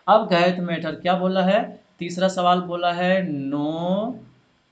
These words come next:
two girl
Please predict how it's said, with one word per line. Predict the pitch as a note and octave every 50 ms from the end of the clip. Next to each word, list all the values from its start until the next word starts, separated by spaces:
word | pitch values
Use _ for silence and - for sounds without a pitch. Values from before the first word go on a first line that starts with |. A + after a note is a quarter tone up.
| _ _ _ _ _ - C#3
two | C3+ C3+ C3 C3+ C#3+ D#3 E3+ F3+ F#3+ G#3+ B3 B3+ - - - _ _ _ _ _ _ - _ _ - A#2+
girl | A#2+ C3 C#3 C#3+ D3 D#3 E3 F3+ G3 G#3+ G#3+ A#3+